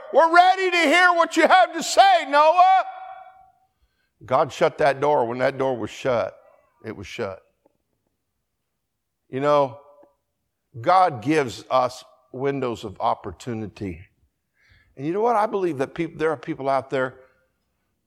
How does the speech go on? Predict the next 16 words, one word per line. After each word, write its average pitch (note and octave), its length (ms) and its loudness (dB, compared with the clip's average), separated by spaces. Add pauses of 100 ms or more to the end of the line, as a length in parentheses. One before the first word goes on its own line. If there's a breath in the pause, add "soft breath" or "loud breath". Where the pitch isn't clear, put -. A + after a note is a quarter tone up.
(280)
that - 80 -6
may A2+ 140 -4
pass C3+ 420 -8
by B2+ 260 0
a B2+ 40 -6
church B2+ 580 -4
or E2 200 -12 (1120)
go C#3+ 160 -4
to C#3 60 -2
work B2 400 -4
with G2+ 140 -10
a F2+ 40 -12
friend A#2+ 320 -8
that's G#2+ 180 -12
a G2+ 40 -12
Christian. G#2+ 580 -12